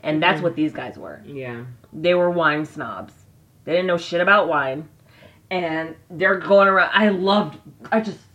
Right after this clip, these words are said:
Speaker 1: I loved to watch his fucking face.
Speaker 2: When he was like,
Speaker 1: when
Speaker 2: "You don't
Speaker 1: he
Speaker 2: like it?"
Speaker 1: learned that that fucking bottle of wine was garbage.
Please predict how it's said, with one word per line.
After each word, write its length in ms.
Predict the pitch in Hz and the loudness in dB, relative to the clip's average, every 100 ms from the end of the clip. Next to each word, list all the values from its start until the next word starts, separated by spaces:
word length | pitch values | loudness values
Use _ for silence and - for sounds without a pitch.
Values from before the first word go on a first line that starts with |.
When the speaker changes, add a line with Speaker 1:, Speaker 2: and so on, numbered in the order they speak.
| _ - | _ -16
Speaker 1:
I 140 | 170 | -10
loved 640 | 156 147 151 143 151 147 - - _ _ | -8 -8 -10 -8 -8 -10 -14 -20 _ _
to 120 | 160 | -10
watch 540 | 147 143 135 151 - - _ _ | -8 -8 -10 -12 -18 -20 _ _
his 180 | 165 - _ | -16 -16 _
fucking 500 | 156 147 135 127 147 - | -14 -14 -14 -14 -14 -14
face. 300 | 117 113 113 | -14 -14 -8
Speaker 2:
When 160 | 165 214 | -2 0
he 100 | 247 | 2
was 120 | 226 | 0
like, 180 | 190 - - | 0 -4 -6
Speaker 1:
when 120 | 170 | 0
Speaker 2:
"You 40 | 202 | 2
don't 120 | 220 | 4
Speaker 1:
he 60 | |
Speaker 2:
like 100 | 226 | 2
it?" 160 | 233 226 | 4 4
Speaker 1:
learned 560 | 202 180 165 160 156 147 _ _ _ | 4 4 2 -2 -8 -14 _ _ _
that 220 | 156 151 | -8 -6
that 300 | 165 156 - | -4 -4 -4
fucking 320 | 160 156 160 151 | -6 -6 -6 -6
bottle 380 | 143 143 139 | -6 -6 -8
of 120 | 131 139 | -10 -10
wine 500 | 131 117 113 113 147 _ - | -12 -12 -12 -14 -16 _ -16
was 200 | 139 123 | -16 -14
garbage. 680 | 117 101 95 67 85 - | -16 -18 -18 -20 -20 -20